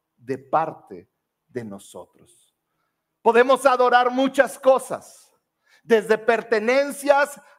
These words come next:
hasta personas, pero hay una sola realidad. Nuestra necesidad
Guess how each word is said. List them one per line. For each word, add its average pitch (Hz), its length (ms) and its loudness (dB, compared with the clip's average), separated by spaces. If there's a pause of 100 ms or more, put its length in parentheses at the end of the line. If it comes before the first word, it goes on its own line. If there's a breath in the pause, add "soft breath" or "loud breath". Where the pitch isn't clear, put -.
hasta 233 400 -2
personas, 214 1000 -2 (760 soft breath)
pero 202 240 0 (140)
hay 226 240 -4
una 247 240 -4
sola 254 480 -2
realidad. 208 840 -4 (800)
Nuestra 180 560 -6
necesidad 151 1000 -6